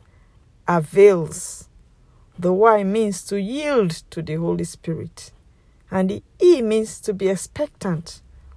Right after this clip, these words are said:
When we pray, we must expect good results according to the word of God.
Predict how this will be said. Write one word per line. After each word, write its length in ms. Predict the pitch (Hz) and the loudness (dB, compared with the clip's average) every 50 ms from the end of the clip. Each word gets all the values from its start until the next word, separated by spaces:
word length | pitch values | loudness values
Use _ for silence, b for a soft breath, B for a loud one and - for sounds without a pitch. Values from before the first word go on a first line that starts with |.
| - - | -14 -8
When 180 | - 214 220 | -6 -4 -4
we 120 | 202 185 180 | -4 -4 -6
pray, 360 | - - - - 254 262 247 | -8 -6 0 2 2 4 4
we 120 | 220 202 | 2 0
must 280 | 185 175 170 175 - - | 0 0 -2 -4 -4 -6
expect 760 | 165 160 - - - - - 285 254 233 - - - - - - - b b b b b b b b b b b b b b b b b _ _ _ _ _ - 170 | -6 -6 -6 -12 -12 -4 -2 -2 -2 -2 -4 -8 -18 -18 -18 -20 -20 b b b b b b b b b b b b b b b b b _ _ _ _ _ -20 -12
good 300 | - 233 254 240 214 196 | -6 -2 -2 -2 -2 -2
results 760 | 170 160 165 151 - 170 165 156 147 - - - - - - _ _ - - - _ - - _ _ - | -4 -4 -4 -4 -2 0 0 0 -2 -4 -10 -14 -14 -16 -18 _ _ -20 -20 -20 _ -20 -20 _ _ -12
according 600 | - - 165 - - - 240 233 233 226 240 226 214 | -6 -6 -6 -6 -2 2 4 4 4 4 0 -2 -2
to 120 | - 180 | -6 -8
the 140 | 160 165 - | -8 -6 -6
word 300 | 156 156 170 170 165 - | -4 -2 -2 -2 -2 -4
of 140 | 151 156 170 | -8 -8 -6
God. 320 | 80 78 78 - - - | -6 -6 -6 -6 -14 -20